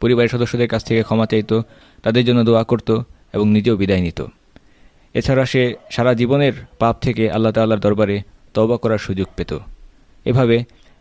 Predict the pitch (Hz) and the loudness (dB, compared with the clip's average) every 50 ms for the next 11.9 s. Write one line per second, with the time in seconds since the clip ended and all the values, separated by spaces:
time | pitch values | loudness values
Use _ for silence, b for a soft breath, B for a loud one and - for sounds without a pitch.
0 | b b _ - 117 117 120 123 120 113 - 113 110 120 120 - 135 131 120 113 | b b _ 0 0 2 4 4 2 2 0 -2 -4 -4 -4 0 0 0 2 2
1 | 113 113 110 - 113 - - 110 - 120 117 - - 117 113 101 101 110 104 110 | 0 -2 0 -2 -4 -4 -4 -2 -2 -4 -6 -4 -2 -2 0 0 0 0 0 0
2 | 107 - 110 101 - 110 107 104 - b b b b b - 113 113 - 131 123 | -2 -2 -4 -2 -2 -2 -2 -2 -4 b b b b b -2 -2 0 0 -2 0
3 | 131 120 113 113 110 110 110 113 - _ _ 107 104 110 113 113 104 - 107 - | 2 2 2 2 2 0 0 -4 -10 _ _ -2 0 2 2 2 2 0 -4 -4
4 | - - 110 101 - 101 98 95 - - 107 95 - 92 92 87 87 - - - | -2 -4 -4 -2 0 -2 -2 0 0 -2 -2 -2 -2 -2 -2 -2 -2 -4 -6 -6
5 | - - - - - - - _ _ _ _ - - - 120 123 147 147 143 135 | -6 -8 -10 -10 -16 -20 -20 _ _ _ _ -20 -8 -4 -2 -2 0 0 2 0
6 | 139 135 - - 135 143 143 - - 123 120 120 120 120 117 - - 127 123 123 | 0 -2 -2 -2 -4 -4 -4 -6 -2 2 2 4 4 2 0 0 0 0 2 2
7 | 120 117 110 - 120 - 110 - 123 113 117 117 117 120 117 110 - 113 110 - | 0 -2 -4 -4 -4 -6 -4 -2 0 2 2 2 2 2 2 0 0 -4 -6 -6
8 | 123 - 127 123 120 113 110 110 110 - 117 113 110 110 110 104 113 107 - 107 | -6 -4 0 0 2 2 2 2 0 0 0 0 0 0 0 -2 -4 -4 -4 -4
9 | 107 107 101 104 104 101 B B B B B - 101 110 110 107 101 104 107 107 | -2 0 0 0 -2 -4 B B B B B -4 -2 0 0 0 0 0 -2 -2
10 | 101 - 120 120 117 110 110 101 98 98 92 104 101 98 95 - 107 101 95 98 | -2 -2 -2 0 2 2 2 0 0 -2 0 0 0 0 0 0 0 0 0 0
11 | - _ 110 107 101 92 - - 101 92 90 - 98 95 90 87 85 80 | 0 _ -2 -2 -2 -4 -4 -4 -6 -4 -2 -2 0 0 0 -2 -2 -6